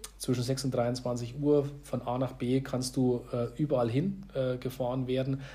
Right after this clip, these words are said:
Ich wünsch mir einfach, dass die, dass diese Differenz, die ja da ist zwischen mit, einer Metropole und einem,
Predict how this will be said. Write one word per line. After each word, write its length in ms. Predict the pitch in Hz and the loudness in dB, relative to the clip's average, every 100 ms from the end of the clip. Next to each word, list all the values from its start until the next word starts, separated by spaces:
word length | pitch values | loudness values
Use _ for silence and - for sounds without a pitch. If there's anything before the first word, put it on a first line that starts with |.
| - | -10
Ich 260 | - 127 131 | -8 -2 4
wünsch 300 | 143 196 - | 6 6 2
mir 160 | 156 | 2
einfach, 320 | 135 135 131 - | 2 2 0 -2
dass 240 | 123 - | -2 -2
die, 260 | 139 131 - - - - - - - - - | 2 2 2 -6 -20 -20 -20 -20 -14 -12 -4
dass 220 | - 120 - | 0 0 0
diese 260 | 143 135 | -2 0
Differenz, 540 | 139 135 120 123 165 - | 0 2 2 2 0 -2
die 100 | 143 | 0
ja 100 | 117 | 0
da 280 | 110 120 | 0 -2
ist 360 | 202 - - - | -2 -2 -6 -8
zwischen 440 | - 131 127 120 - | -2 -2 0 -4 0
mit, 360 | 131 127 - | 0 0 -4
einer 160 | 120 113 | -2 0
Metropole 800 | 117 123 123 - - 135 160 170 - - - - | -2 0 -2 -2 -2 2 4 4 -2 -18 -20 -6
und 300 | - 135 131 | 2 2 2
einem, 320 | 120 120 117 | 0 2 0